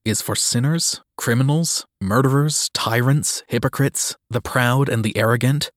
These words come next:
stubborn, unjust, and evil people. Do they not know that whoever opposes Allah and His Messenger, that for him is the fire of hell, wherein he will abide eternally?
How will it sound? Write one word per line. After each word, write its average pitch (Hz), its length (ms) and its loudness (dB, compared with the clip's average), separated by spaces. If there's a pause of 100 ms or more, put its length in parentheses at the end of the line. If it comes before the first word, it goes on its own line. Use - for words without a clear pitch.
stubborn, 139 680 0 (160)
unjust, 107 840 0 (120)
and 113 260 -4 (160)
evil 110 380 0
people. - 540 -10 (1200)
Do 120 160 4
they 127 220 4
not 175 300 2
know 90 400 -4 (160)
that 123 140 -2
whoever 156 360 4
opposes 147 720 0
Allah 101 560 -4
and 107 160 -4
His 135 240 0
Messenger, - 600 -4 (260)
that 113 180 0
for 123 180 0
him 139 380 2 (160)
is 113 120 -2
the 127 80 0
fire 85 420 -6
of - 180 -8
hell, - 420 -10 (140)
wherein 117 400 0
he 127 180 0
will 127 180 2
abide 117 480 0
eternally? 107 600 -2